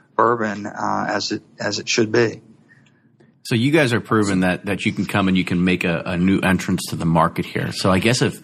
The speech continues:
Speaker 2: if there's anybody out there that listens and they're thinking to themselves, like, "Oh, like, maybe I could do this, right? I can, I can try to go make a quick buck when this,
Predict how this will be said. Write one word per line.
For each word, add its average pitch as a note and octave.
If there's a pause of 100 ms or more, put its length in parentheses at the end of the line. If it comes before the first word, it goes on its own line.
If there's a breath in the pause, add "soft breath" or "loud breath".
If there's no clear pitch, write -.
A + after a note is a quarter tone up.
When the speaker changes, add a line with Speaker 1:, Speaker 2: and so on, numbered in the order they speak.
(260 loud breath)
Speaker 2:
if G2+
there's G2+
anybody E3+
out A2+
there G#2+
that E2+
listens F2
and F2+
they're F#2
thinking F#2
to F#2
themselves, E2
like, E2
"Oh, B2
like, F2+
maybe A2+
I G2
could F2
do D#2+
this, -
right? E2+
I G#2
can, F#2
I F#2+
can F2
try -
to E2
go F2
make E2+
a -
quick -
buck D#2+
when D#2+
this, D#2+